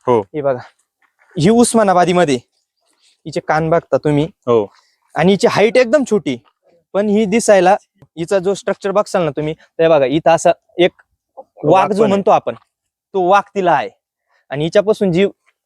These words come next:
Speaker 2: पैदास होणार आहे पुढे, तर ती मोठीच होणार आहे.
Speaker 1: बरोबर. म्हणजे तुम्ही आता जे करताय ते सगळं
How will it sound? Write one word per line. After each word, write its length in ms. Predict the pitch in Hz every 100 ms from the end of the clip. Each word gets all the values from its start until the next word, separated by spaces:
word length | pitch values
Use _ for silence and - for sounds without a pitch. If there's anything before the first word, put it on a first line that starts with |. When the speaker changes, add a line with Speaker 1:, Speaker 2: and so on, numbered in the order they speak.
| -
Speaker 2:
पैदास 320 | 170 202 233 165
होणार 200 | 196 226
आहे 80 |
पुढे, 240 | 139 135 113 _ _ _ _ _ _ 160
तर 40 |
ती 360 | - 208 220 247 _ -
मोठीच 340 | 165 220 233 175
होणार 200 | 139 107
आहे. 160 | _ _ _
Speaker 1:
बरोबर. 320 | 131 127 117 110
म्हणजे 240 | 135 156
तुम्ही 300 | 147 185 185
आता 280 | 156 143 165
जे 140 | 175
करताय 400 | 165 165 160 165
ते 120 | 127
सगळं 240 | 131 156